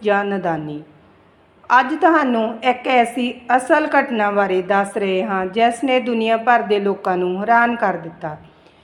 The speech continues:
ਇੱਕੀ ਸਤੰਬਰ ਦੋ ਹਜ਼ਾਰ ਪੱਚੀ ਨੂੰ ਅਫਗਾਨਿਸਤਾਨ ਦਾ ਇੱਕ ਬੱਚਾ, ਤੇਰਾਂ ਸਾਲਾ ਬੱਚਾ, ਜਹਾਜ਼ ਦੇ ਲੈਂਡਿੰਗ ਗੀਅਰ ਵਿੱਚ ਬੈਠ ਕੇ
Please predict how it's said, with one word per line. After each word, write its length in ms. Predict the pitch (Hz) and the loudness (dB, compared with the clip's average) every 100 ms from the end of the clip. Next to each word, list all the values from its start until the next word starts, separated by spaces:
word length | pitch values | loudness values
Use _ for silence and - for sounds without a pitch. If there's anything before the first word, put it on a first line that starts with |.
| _ _ | _ _
ਇੱਕੀ 400 | - 254 - 294 | -12 -12 -2 0
ਸਤੰਬਰ 500 | 285 - 254 220 214 | 0 0 0 4 4
ਦੋ 360 | 214 214 220 247 | 4 2 4 4
ਹਜ਼ਾਰ 300 | 254 269 277 | 4 4 2
ਪੱਚੀ 440 | 277 240 - 233 | 0 -4 -4 -6
ਨੂੰ 280 | 202 196 202 - 240 | -4 -4 -6 -6 -4
ਅਫਗਾਨਿਸਤਾਨ 960 | 233 240 226 220 220 247 254 262 233 214 | -4 0 0 2 0 -2 -2 0 0 0
ਦਾ 340 | 185 175 180 - | 0 0 -2 -2
ਇੱਕ 260 | 233 233 | -2 -2
ਬੱਚਾ, 520 | 254 220 226 - 190 185 - - - | -4 -4 -4 -2 -2 -2 -6 -14 -6
ਤੇਰਾਂ 420 | 233 226 240 269 | 0 2 2 2
ਸਾਲਾ 400 | - 240 214 208 | 2 2 4 2
ਬੱਚਾ, 400 | 185 - 190 180 | 0 -4 -4 -4
ਜਹਾਜ਼ 520 | 180 226 240 233 202 | -2 2 4 6 4
ਦੇ 300 | 180 170 170 - - - - - | 0 -2 -4 -8 -20 -20 -20 -4
ਲੈਂਡਿੰਗ 520 | 226 233 233 254 254 | 0 0 2 -2 -2
ਗੀਅਰ 340 | 220 220 233 226 | -6 -2 -2 0
ਵਿੱਚ 280 | 214 214 | -2 -4
ਬੈਠ 400 | 208 214 220 220 | -2 2 2 0
ਕੇ 300 | - 185 180 | -4 -4 -4